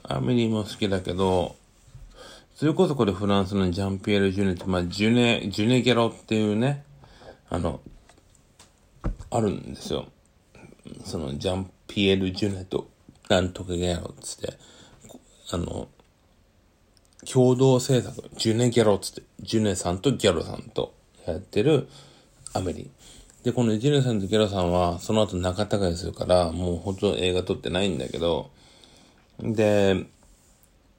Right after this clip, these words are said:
実はね、このジュネさんも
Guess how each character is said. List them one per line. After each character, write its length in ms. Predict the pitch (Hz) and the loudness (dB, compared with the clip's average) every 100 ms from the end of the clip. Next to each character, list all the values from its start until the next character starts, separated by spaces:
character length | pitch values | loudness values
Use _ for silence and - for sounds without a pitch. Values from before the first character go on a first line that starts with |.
| _ - _ _ - | _ -20 _ _ -14
実 240 | 113 110 156 | -10 -2 2
は 100 | 135 | 4
ね、 240 | 98 92 | 4 2
こ 140 | - 107 | 2 2
の 360 | 104 98 98 - - _ - | 4 4 2 -2 -12 _ -10
ジ 200 | 113 117 | -4 0
ュ 60 | 151 | 2
ネ 120 | 117 | 2
さ 160 | 95 82 | 2 0
ん 140 | 82 | 4
も 300 | 135 117 - | 6 6 2